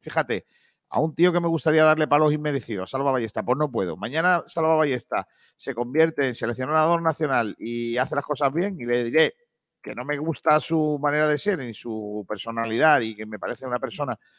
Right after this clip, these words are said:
eh, pues, X o Y, pero <coughs> si, si entrena, si entrena bien y lo hace bien, lo valoraré como eso. Y a Saba-, y con, y con Sergio Pellicer me pasa.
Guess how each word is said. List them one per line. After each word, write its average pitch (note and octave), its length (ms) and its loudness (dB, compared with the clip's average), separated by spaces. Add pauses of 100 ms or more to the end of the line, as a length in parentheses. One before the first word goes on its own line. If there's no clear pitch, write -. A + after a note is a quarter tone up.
(300)
eh, F2+ 800 0
pues, F#2 480 -6
X B2 320 -6
o C#3+ 100 4
Y, A3 240 4 (380)
pero A2 240 0
<coughs> G2 320 -6 (560)
si, G#2+ 460 0
si A#2+ 200 -2
entrena, B2+ 840 2
si - 180 -8
entrena B2 380 0
bien D#3 320 0
y G#2 200 -4
lo G2+ 120 0
hace A#2 180 0
bien, F#3+ 340 -2
lo A2+ 220 0
valoraré A2 480 0
como C3 260 -2
eso. A2 260 -6 (380)
Y C3+ 100 0
a C3 80 2
Saba-, A#2+ 260 0
y B2+ 160 -2
con, A#2 420 -2
y A#2 100 -10
con G#2 120 -4
Sergio E3+ 260 0
Pellicer G3 500 2 (520)
me B2+ 160 -2
pasa. - 340 0